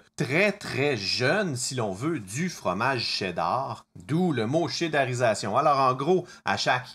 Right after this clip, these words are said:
quinze minutes environ, on va retourner le fromage sur lui-même, ce qui va lui permettre d'expulser son petit lait et de développer le goût caractéristique du fromage cheddar. On le fait quelques fois, on le retourne, on laisse reposer, drainer quinze minutes.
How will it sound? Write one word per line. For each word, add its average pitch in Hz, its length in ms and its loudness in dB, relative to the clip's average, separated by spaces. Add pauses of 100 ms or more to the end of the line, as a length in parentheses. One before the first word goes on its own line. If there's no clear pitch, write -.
quinze 123 400 -4
minutes 120 300 -4
environ, 95 400 -4
on 110 40 -4
va 110 160 -2
retourner 117 760 -4
le 120 160 -2
fromage 120 500 -4
sur 123 220 -4
lui-même, 113 600 -6
ce 110 120 -8
qui - 160 -10
va 127 100 2
lui 127 180 -2
permettre 123 600 -2
d'expulser 139 840 -2
son 117 200 -2
petit - 400 -8
lait 120 240 -2
et 101 60 -4
de 92 120 -4
développer 104 880 -4
le 127 240 -2
goût 156 380 -4
caractéristique 110 960 -4
du - 120 -16
fromage 90 420 -6
cheddar. 80 460 -6 (180)
On 139 140 0
le 160 140 4
fait 156 180 -4
quelques 117 380 -2
fois, 131 240 0
on 127 80 0
le 127 160 0
retourne, 120 440 -2
on 117 80 -2
laisse 120 220 -2
reposer, 101 560 -4
drainer 98 540 -4
quinze 117 420 -6
minutes. 139 300 -6